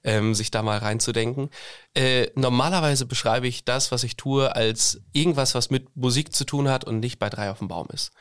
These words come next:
Und es ist durchaus so, dass sich meine Schwerpunktsetzung immer wieder verschiebt.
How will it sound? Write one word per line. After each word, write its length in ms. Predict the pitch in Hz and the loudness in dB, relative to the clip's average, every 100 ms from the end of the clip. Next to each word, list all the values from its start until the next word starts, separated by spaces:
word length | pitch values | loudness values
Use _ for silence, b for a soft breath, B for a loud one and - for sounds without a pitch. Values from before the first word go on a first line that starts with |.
| B B B B B | B B B B B
Und 520 | 135 127 123 - - _ _ _ _ - | 2 2 2 0 -4 _ _ _ _ -2
es 140 | - | 0
ist 320 | 139 - - | 2 2 2
durchaus 400 | 147 151 131 139 | 2 2 2 2
so, 100 | 143 | 2
dass 140 | 123 113 | 2 0
sich 140 | - | 0
meine 180 | 113 110 | 0 0
Schwerpunktsetzung 800 | - 120 - 123 123 117 117 117 | 0 0 0 -2 0 0 -2 0
immer 320 | 147 135 113 | 0 0 0
wieder 300 | 117 107 104 | -2 0 -2
verschiebt. 640 | - 107 - 170 - - | -2 -2 0 -2 -6 -16